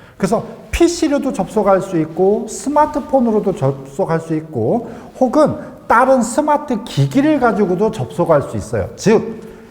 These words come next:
시간과 장소와 기기를 구별하지 않고 접속해서 쓸 수 있는 외장하드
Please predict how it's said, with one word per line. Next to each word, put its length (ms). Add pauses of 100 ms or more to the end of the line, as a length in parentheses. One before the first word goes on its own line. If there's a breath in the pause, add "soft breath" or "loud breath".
(180 loud breath)
시간과 1120
장소와 1300
기기를 840
구별하지 640
않고 840
접속해서 920
쓸 260
수 260
있는 380
외장하드 640